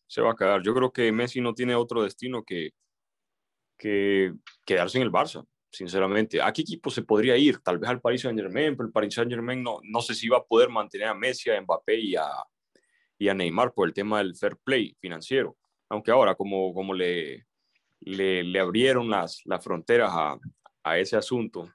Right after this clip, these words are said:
porque se salieron de la, de la Superliga, pues quién sabe. Pero <clears throat> yo no creo que Messi le haga ese tipo de traición al Barça. Y la única opción que le queda es irse a, al Manchester City con Pep. Pero, sinceramente, tampoco creo que se produzca. Entonces,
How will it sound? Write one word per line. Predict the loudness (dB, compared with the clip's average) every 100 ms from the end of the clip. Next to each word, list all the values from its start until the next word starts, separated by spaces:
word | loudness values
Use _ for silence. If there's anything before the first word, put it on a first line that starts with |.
| _ -4
porque | -2 -2
se | 0
salieron | 2 4 4
de | 4
la, | 4 4 2
de | 0
la |
Superliga, | -2 -2 -2 2 2 0
pues | -2
quién | -6
sabe. | 0 2 2
Pero | 0 -2
<clears throat> | -4 -10 -4 -2
yo | -2
no | -2
creo | 0 0 0
que | -4 -4
Messi | -4 -4 -4 -4
le | -2
haga | -2 -6
ese | -8 -12
tipo | -16 -10 -6
de | -4
traición | -4 -4 -6 -8
al | -2
Barça. | -2 -2 -10 _ _ _ _
Y | 0
la | 2
única | 4 2
opción | 0 0 0
que |
le | 0 0
queda | 0 0
es | -2
irse | -2 0
a, | 2 2
al | -2 -4
Manchester | -4 -4 -6 -8 -4
City | -4 -2
con | -2 0
Pep. | 0 0 -2 _ _ _ _ _ _ _ _ _ 2
Pero, | 4 6 6 4 2 -2 -8 _ _
sinceramente, | -18 -16 -10 -4 0 0 0 -2
tampoco | -4 -2 -2 0
creo | 2 0
que | 0
se | -6
produzca. | -2 0 0 -4
Entonces, | -6 -4 -2 -2